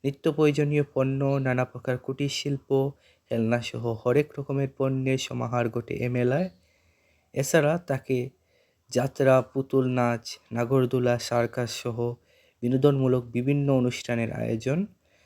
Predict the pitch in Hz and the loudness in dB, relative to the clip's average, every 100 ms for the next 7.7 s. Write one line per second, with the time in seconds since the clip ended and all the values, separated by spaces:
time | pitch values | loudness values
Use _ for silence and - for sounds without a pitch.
0 | _ _ _ _ _ _ _ _ _ - | _ _ _ _ _ _ _ _ _ -6
1 | 127 151 160 156 160 160 156 147 135 139 | -2 0 2 6 6 6 2 -2 -2 -2
2 | - 135 135 135 135 127 117 120 123 117 | -4 -6 -2 -2 -2 -4 -4 0 0 0
3 | 120 117 113 120 117 117 123 170 - _ | 0 2 2 0 0 0 0 -2 -6 _
4 | _ _ _ _ 117 113 165 175 175 139 | _ _ _ _ -4 0 2 2 2 4
5 | 135 139 147 143 139 131 123 120 139 - | 4 4 0 -2 0 0 -2 -2 -4 -2
6 | - 151 139 127 123 120 120 107 117 120 | -2 -2 0 -2 0 4 4 2 0 0
7 | 113 113 - 110 113 127 | -2 -8 -6 -6 -4 -4